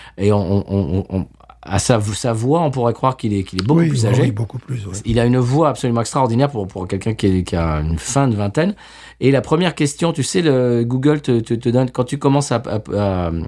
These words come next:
Speaker 1: à écrire une question,
Speaker 2: Mhm.
Speaker 1: il, il essaye de te finir la question.
Speaker 2: Oui.
Speaker 1: Et alors, la, la, la, la, la question sur Google, c'était, est-ce que Coulter Wall est de la même famille que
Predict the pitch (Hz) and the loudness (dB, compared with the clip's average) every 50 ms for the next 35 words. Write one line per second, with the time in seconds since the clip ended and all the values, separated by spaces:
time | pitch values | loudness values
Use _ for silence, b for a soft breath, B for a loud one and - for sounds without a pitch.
0 | - - - - 104 113 117 - - 139 131 123 113 - - 101 - - 156 175 | -8 -8 -2 0 2 2 2 2 0 0 0 0 0 -2 -4 -6 -2 0 0 0
1 | 196 202 B B 123 120 120 117 127 135 - 135 135 123 123 120 - 180 185 170 | 0 -2 B B 0 0 2 4 2 2 2 2 2 2 2 2 2 0 0 0
2 | 151 - 139 131 - 160 151 170 165 151 139 - 139 - - 139 131 135 147 185 | -2 -2 -2 -2 0 2 2 2 2 2 0 0 -2 -2 0 0 2 2 2 2
3 | 269 381 381 B B B B - 117 123 127 127 123 127 123 120 113 110 139 120 | 2 0 -2 B B B B 0 2 2 4 4 2 2 2 0 2 2 0 0
4 | 113 B B B B 92 - 113 113 101 85 117 110 104 113 117 120 117 117 113 | -2 B B B B -14 -8 -6 -6 -4 -2 -2 -2 0 2 2 2 2 0 2
5 | 139 127 - - - 160 160 - - 151 120 117 117 147 165 180 175 135 117 - | 0 0 0 0 0 0 0 2 0 0 0 2 2 2 2 2 0 -2 0 2
6 | 156 180 208 B B B B B B 143 160 - - - 135 - - 196 202 - | 0 0 0 B B B B B B 0 0 0 0 -4 -2 0 2 0 2 2
7 | 175 170 160 160 160 170 190 208 214 214 - - - 135 139 143 147 147 147 143 | 0 2 2 2 2 2 2 0 0 0 -2 -4 -2 0 2 2 2 4 2 2
8 | 139 131 139 131 135 131 143 160 165 - - 143 151 170 180 180 160 147 135 | 2 2 2 0 2 2 2 0 0 0 0 0 2 0 0 0 0 0 0